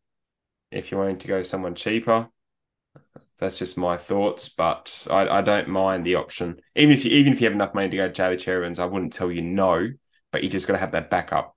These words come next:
in mind for round two bye. But I'd probably say out of all of them, if you're not gonna go Boyd, go Doueihi.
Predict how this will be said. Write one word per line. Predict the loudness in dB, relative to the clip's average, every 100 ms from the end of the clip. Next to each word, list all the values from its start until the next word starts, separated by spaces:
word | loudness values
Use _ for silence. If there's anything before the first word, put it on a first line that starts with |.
| _
in | -10 -8
mind | -6 -8 -8
for | -8
round | -4 -4 -6
two | -8 -6
bye. | -4 -6
But | -8 -14 _ _ _ _ 2
I'd | 2
probably | 6 4
say | 6 4 4 4
out | 2
of | 4
all | 4
of | 6
them, | 4 4 2 -2 _ _ -20 _ _ _ _ _ _ _ _ _ _ _ _
if | -20 -12
you're | -2
not | 0
gonna | 0 0
go | 0
Boyd, | -2 -2 -2 -4 -8 -18 -6
go | -2 -2 -2
Doueihi. | -4 -8 -8